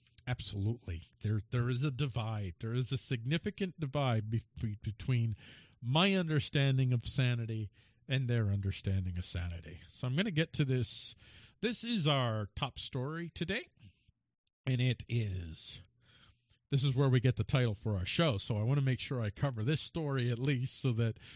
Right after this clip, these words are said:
people see the title of the show and it's, <laughs> it makes sense. And, uh,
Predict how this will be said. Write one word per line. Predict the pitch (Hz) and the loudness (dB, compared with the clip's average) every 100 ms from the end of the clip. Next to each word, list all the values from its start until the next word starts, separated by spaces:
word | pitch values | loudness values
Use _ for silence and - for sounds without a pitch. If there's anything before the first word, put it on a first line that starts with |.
| - - - | -20 -10 -6
people | 127 113 | 0 2
see | 104 127 | 4 4
the | 104 | 2
title | 131 127 117 110 | 2 2 2 2
of | 95 | 0
the | |
show | 95 - 120 107 | -2 2 2 4
and | 101 | 2
it's, | 98 - - - - _ _ - | -2 -6 -16 -16 -18 _ _ -6
<laughs> | 156 - - - - - - - _ _ 123 | -6 -6 -12 -12 -12 -18 -20 -20 _ _ -2
it | 123 | 0
makes | 110 101 | 0 -2
sense. | - 139 87 - - - | 0 0 0 -6 -14 -6
And, | 104 104 98 | -4 -2 -2
uh, | 98 98 95 95 | -4 -4 -4 -6